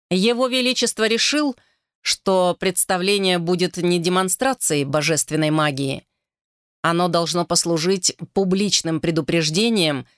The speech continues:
для всех заклинателей. Поэтому по приказу Его Величества выступлением наследников домов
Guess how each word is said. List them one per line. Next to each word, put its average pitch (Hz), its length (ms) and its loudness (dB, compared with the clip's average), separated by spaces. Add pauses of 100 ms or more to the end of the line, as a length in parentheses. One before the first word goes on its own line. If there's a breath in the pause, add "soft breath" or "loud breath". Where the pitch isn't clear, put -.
(160 soft breath)
для 196 220 2
всех 208 260 0
заклинателей. 175 920 -2 (720)
Поэтому 170 500 0
по 175 140 0
приказу 175 440 0
Его 156 260 0
Величества 165 760 0 (440)
выступлением 214 1000 0
наследников 175 840 0
домов 160 580 -2